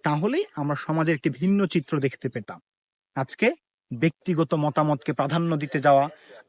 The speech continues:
আমাকে সবার সামনে সেরা প্রমাণিত করার একটা প্রচেষ্টা কিংবা অপপ্রয়াস, এই জিনিসগুলোর কারণে আমাদের সমাজ দিন দিন পিছিয়ে যাচ্ছে। সুতরাং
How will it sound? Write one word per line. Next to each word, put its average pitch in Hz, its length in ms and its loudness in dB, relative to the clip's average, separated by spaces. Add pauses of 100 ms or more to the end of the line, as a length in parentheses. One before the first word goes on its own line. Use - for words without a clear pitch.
(160)
আমাকে 208 560 6 (180)
সবার 190 380 4
সামনে 175 320 2
সেরা 185 360 2
প্রমাণিত 185 440 2
করার 165 260 2
একটা 147 200 -2
প্রচেষ্টা 175 600 0 (340)
কিংবা 190 300 6
অপপ্রয়াস, 180 840 4 (400)
এই 254 180 6
জিনিসগুলোর 190 600 2
কারণে 151 500 2 (360)
আমাদের 143 360 2
সমাজ 156 580 -2
দিন 160 520 2
দিন 214 240 2
পিছিয়ে 156 380 -2
যাচ্ছে। - 320 -12 (600)
সুতরাং 170 500 0